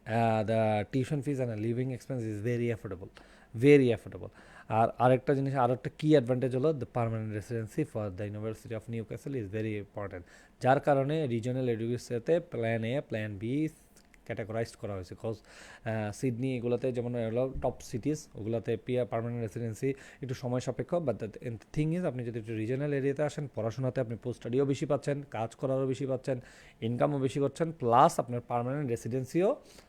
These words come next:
খুব ইজিলি গ্র্যাব করতে পারতেছেন। So that, uh, uh, that is it, uh, that's it from, uh, the current scenario of the Australian universities, uh, for Bangladeshi students regarding the upcoming intakes।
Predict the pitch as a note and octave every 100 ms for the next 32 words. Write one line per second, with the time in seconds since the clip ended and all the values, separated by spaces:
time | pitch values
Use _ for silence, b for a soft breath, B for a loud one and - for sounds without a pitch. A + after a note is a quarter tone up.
0 | B _ C4 B3+ D3+ C3 A2+ A2 - G#2+
1 | - - - - - - b b b b
2 | b _ _ - A#2 C3 B2+ - B2 A#2+
3 | - A#2 A2+ G#2+ G#2 B2 C#3+ E3 - -
4 | C3+ A#2+ A#2 A2 B2 - - E3 C#3 C3
5 | C3 B2+ G#2+ B2 A2+ A2 G#2+ G#2+ G#2+ A2
6 | A2+ A#1 - - - - - - - -
7 | _ - A#2+ C3+ B2+ C3 C3 C#3 B2 C3
8 | B2+ B2 - C3+ D3 C#3+ C#3 C3+ D#3 F3+
9 | G3 D#3 B2 A#2 A2 B2+ A2+ A2+ A#2 A#2
10 | - C3+ - D3+ G3+ - - b b -
11 | A2+ A#2+ A2+ A#2 A#2+ A2+ - B2+ B2+ C#3+
12 | B2 A#2+ F3+ F#3